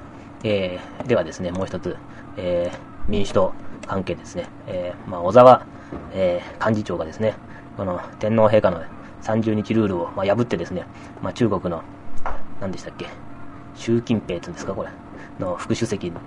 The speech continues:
との会見を組んじゃったと。うん。それを、まあ、あの、宮内庁の役人がですね、まあ、三十日ルールっていうのがあるのにですね、それを破って、まあ、何事だと、まあ、いう話でですね、ありまして。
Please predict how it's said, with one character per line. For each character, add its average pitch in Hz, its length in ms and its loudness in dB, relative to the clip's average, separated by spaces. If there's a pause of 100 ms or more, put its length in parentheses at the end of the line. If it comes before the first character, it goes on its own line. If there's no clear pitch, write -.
(180)
と 90 80 -2
の 85 60 -2
会 - 180 0
見 190 160 -2
を 180 60 0
組 143 140 6
ん - 20 6
じ - 60 6
ゃ - 20 0
っ - 20 0
た - 100 -2
と。 - 100 -8 (420)
う 92 40 -8
ん。 87 180 -2 (140)
そ - 80 0
れ 120 60 6
を、 - 20 6
ま 113 200 8
あ、 92 40 0
あ 92 40 -2
の、 92 180 0
宮 120 140 8
内 113 60 2
庁 101 100 4
の 90 100 0
役 92 220 -2
人 95 100 -2
が 95 60 2
で 87 80 0
す - 80 -10
ね、 87 140 -2 (480)
ま 95 360 -4
あ、 - 20 -8 (560)
三 - 280 -4
十 117 80 4
日 110 260 2
ル 113 140 6
ー - 40 0
ル 95 40 -2
っ 90 40 -4
て 101 120 -4
い - 20 0
う 90 40 0
の 87 80 2
が - 80 6
あ - 40 12
る 104 60 4
の 95 60 -2
に 87 80 -4
で - 60 -6
す - 60 -8
ね、 92 100 -4
そ 101 80 -6
れ 101 60 0
を 101 120 2 (200)
破 107 160 4
っ 110 40 2
て、 - 240 2
ま 101 60 0
あ、 98 40 0
何 98 180 0
事 117 160 6
だ - 80 12
と、 - 80 0 (140)
ま 90 180 -4
あ、 - 520 -12
い - 20 -2
う 98 40 -2
話 - 200 -2
で 202 80 -4
で 170 80 -8
す - 60 -10
ね、 180 80 -4 (580)
あ 190 80 0
り 190 60 0
ま 101 80 2
し - 40 -2
て。 85 100 -8